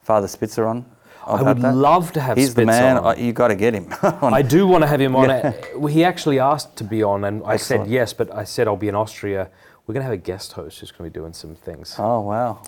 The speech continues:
Speaker 2: I'll,
Speaker 1: Wow.
Speaker 2: I'll tell you that off camera.
Speaker 1: Okay, okay.
Speaker 2: But, uh, he wanted to wait till I was back in studio to do it.
Speaker 1: Wow, wow.
Speaker 2: <clears throat>
Speaker 1: Well, I mean, he's brilliant, but,
Speaker 2: Oops.
Speaker 1: um, the Shroud, it's just fascinating, this,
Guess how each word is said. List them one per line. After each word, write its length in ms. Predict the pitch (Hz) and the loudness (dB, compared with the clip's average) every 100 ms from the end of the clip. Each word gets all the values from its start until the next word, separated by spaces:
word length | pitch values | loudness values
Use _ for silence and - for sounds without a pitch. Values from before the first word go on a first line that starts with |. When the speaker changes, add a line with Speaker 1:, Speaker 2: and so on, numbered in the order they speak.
| 98 | -8
Speaker 2:
I'll, 80 | 104 | -2
Speaker 1:
Wow. 180 | 107 123 | 0 0
Speaker 2:
I'll 80 | 110 | -2
tell 160 | - 104 | -4 -4
you 80 | 95 | -4
that 100 | 92 | -6
off 160 | 90 - | -8 -10
camera. 200 | - 85 | -10 -6
Speaker 1:
Okay, 220 | 95 92 - | -6 -6 -8
okay. 340 | 104 - 104 95 _ - - | -8 -4 -4 -4 _ -16 -6
Speaker 2:
But, 280 | 107 98 - | -2 -2 -4
uh, 80 | 90 | -6
he 120 | 107 | -2
wanted 200 | 117 101 | 0 0
to 60 | 95 | 0
wait 200 | 101 95 | -2 -2
till 120 | 101 | -6
I 40 | |
was 100 | 95 | -6
back 220 | - 92 87 | -8 -12 -14
in 60 | |
studio 320 | - 92 92 | -16 -10 -10
to 100 | 87 | -10
do 160 | 85 92 | -10 -10
it. 80 | - _ _ _ _ | -12 _ _ _ _
Speaker 1:
Wow, 380 | 107 104 98 92 | -2 0 -2 -4
wow. 300 | - 104 92 - | -2 -2 -2 -8
Speaker 2:
<clears throat> 120 | 104 104 | -8 2
Speaker 1:
Well, 300 | 113 113 - 110 | 4 2 -2 -6
I 80 | 107 | -2
mean, 140 | 104 98 | -2 -2
he's 100 | 95 | -2
brilliant, 360 | 101 101 104 - - | 0 0 0 -4 -4
but, 120 | - | -2
Speaker 2:
Oops. 140 | 147 107 | 2 2
Speaker 1:
um, 240 | 98 95 - _ _ _ _ - - - - | 2 -2 -10 _ _ _ _ -20 -20 -10 -4
the 120 | 127 | -4
Shroud, 500 | - - 135 127 101 | -4 0 4 4 2
it's 120 | 104 | -2
just 220 | 123 - | -2 -4
fascinating, 560 | - 135 - 107 98 95 | -2 -2 0 0 -2 -4
this, 300 | 98 - | -8 -10